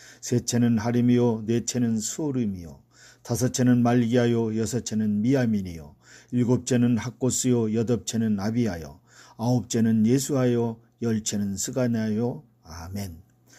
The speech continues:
본문은 바벨론 포로에서 본토로 귀환한 사독의 후예들에 대한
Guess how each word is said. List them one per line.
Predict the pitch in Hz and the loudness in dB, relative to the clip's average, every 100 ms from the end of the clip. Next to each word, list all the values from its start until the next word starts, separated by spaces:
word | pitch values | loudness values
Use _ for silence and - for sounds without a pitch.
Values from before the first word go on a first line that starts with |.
| - - _ | -20 -20 _
본문은 | 113 127 165 165 143 | -2 0 0 0 -2
바벨론 | 117 123 131 127 | -2 0 2 2
포로에서 | 123 123 120 113 120 117 | -2 -2 -2 -2 -4 -6
본토로 | 117 113 107 110 107 | -4 -4 -2 -2 -4
귀환한 | 101 107 101 104 143 | -4 -8 -6 -6 -6
사독의 | 147 - 139 143 135 | -10 -12 -8 -6 -6
후예들에 | 135 - 156 139 135 120 | -8 -6 -6 -4 -4 -2
대한 | 107 113 156 | -2 -2 -6